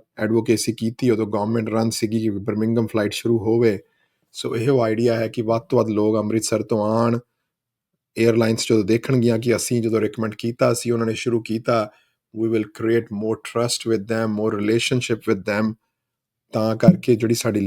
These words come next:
ਲਿਮਿਟਿਡ, ਸਾਡੇ ਕੋਲ ਫੋਰਨ ਏਅਰਲਾਈਨਸ ਤੇ ਜਿਹੜੇ ਲਿਮਿਟਿਡ ਹਵਾਈ ਸਮਝੌਤੇ ਨੇ,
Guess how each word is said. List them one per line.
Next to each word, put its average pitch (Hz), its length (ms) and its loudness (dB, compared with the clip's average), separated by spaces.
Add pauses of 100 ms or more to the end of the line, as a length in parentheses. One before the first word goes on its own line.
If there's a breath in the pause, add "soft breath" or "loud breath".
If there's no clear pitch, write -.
ਲਿਮਿਟਿਡ, 135 460 2
ਸਾਡੇ 107 280 2
ਕੋਲ 120 200 0 (200)
ਫੋਰਨ 120 600 2
ਏਅਰਲਾਈਨਸ 113 540 2
ਤੇ 120 120 0
ਜਿਹੜੇ 110 200 0
ਲਿਮਿਟਿਡ 127 540 0 (440)
ਹਵਾਈ 113 300 2
ਸਮਝੌਤੇ 113 580 0
ਨੇ, 104 340 2